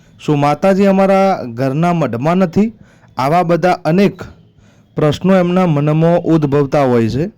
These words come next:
તો એના પાછળનું કારણ શું છે? તો એના મોટામાં મોટું કારણ એ હોય છે મિત્રો કે તમારો ઘરના દેવ પ્રત્યે વિશ્વાસ ના હોવો. બરોબર?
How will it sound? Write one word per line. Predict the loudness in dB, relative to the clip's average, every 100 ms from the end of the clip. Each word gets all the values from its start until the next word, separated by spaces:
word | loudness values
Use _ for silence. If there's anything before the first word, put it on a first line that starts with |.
| _ _ _ _
તો | -6
એના | -2 -2
પાછળનું | -2 -4 -2 0 2 2
કારણ | 2 0 2 0
શું | 0 -4
છે? | -4 -8 -10 _ _ _ _ -10
તો |
એના | -6 -4 -2
મોટામાં | 0 2 2 4
મોટું | 2 2 -2
કારણ | 0 0 2
એ | 2
હોય | 2 2 2
છે | 0
મિત્રો | -2 -2 -4 -4 _ _ _ _ _ -4
કે | 2 2
તમારો | 2 0 2 2 2 2
ઘરના | 0 -2 -2 -2 0
દેવ | 0 2 2
પ્રત્યે | 2 0 -2 2 2
વિશ્વાસ | 2 0 0 0 -2
ના | -2 -2
હોવો. | 0 -2 -4 -6 -14 _
બરોબર? | -4 -2 0 -2